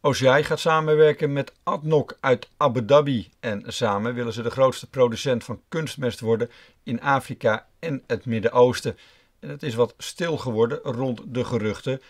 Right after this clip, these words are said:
over een eventuele verkoop van de methanolactiviteiten, de vooral Amerikaanse activiteiten, aan een partij uit Saudi-Arabië. Aegon plaatst nog met succes voor vijfhonderd miljoen aan obligaties in de markt met een looptijd van vijf jaar.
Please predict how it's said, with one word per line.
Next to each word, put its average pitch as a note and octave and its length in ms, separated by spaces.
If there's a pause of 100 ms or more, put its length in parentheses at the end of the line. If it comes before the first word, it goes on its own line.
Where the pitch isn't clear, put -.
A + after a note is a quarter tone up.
(160)
over B2 300
een B2 80
eventuele G#2+ 420
verkoop A2 480
van A2 180
de G2 60
methanolactiviteiten, G#2 1600 (240)
de G2+ 120
vooral G2 340
Amerikaanse A2 640
activiteiten, G2 800 (300)
aan B2+ 140
een G#2 100
partij F#2+ 400
uit F#2 160
Saudi-Arabië. G2 800 (1400)
Aegon A2+ 420
plaatst B2+ 300
nog B2 120
met A#2+ 160
succes - 440
voor B2 120
vijfhonderd C#3 560
miljoen C#3 380
aan C3+ 140
obligaties C#3+ 720
in A#2+ 80
de A#2 60
markt B2+ 400 (240)
met C3 160
een A#2+ 80
looptijd B2+ 500
van G2+ 140
vijf G2+ 320
jaar. A2+ 440